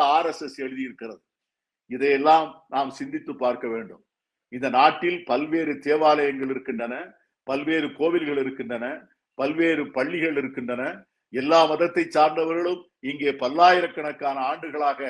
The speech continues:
நாம் அமைதியாக சகோதரர்களாக இருக்கிறோம். இஸ்லாமிய அரசர்கள் ஆயிரம் ஆண்டுகள் ஆண்டிருக்கிறார்கள். ஆயிரம் ஆண்டுகள் ஆண்ட பிறகும் கூட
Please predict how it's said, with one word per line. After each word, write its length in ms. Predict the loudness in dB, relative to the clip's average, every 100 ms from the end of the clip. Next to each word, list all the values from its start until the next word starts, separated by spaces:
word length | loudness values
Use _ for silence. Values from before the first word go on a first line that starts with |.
| -8 _ _ -6
நாம் 200 | -4 -2
அமைதியாக 720 | -4 -4 -6 -2 -2 -2 -4
சகோதரர்களாக 760 | -6 -6 -6 -6 -2 0 0 -2
இருக்கிறோம். 440 | -8 -6 -6 -6 -10 _ _ -16
இஸ்லாமிய 520 | -2 4 4 4 0
அரசர்கள் 460 | 0 0 -8 -4 0 2
ஆயிரம் 400 | 2 2 0 -2
ஆண்டுகள் 380 | -2 -2 -4 -2
ஆண்டிருக்கிறார்கள். 760 | -2 -2 -6 -6 -6 -4 -6 -8 -12 _ -8
ஆயிரம் 540 | 2 4 6 4 2
ஆண்டுகள் 400 | 0 0 0 2
ஆண்ட 200 | 0 0 -2
பிறகும் 340 | -4 -6 -6
கூட 200 | -6 -2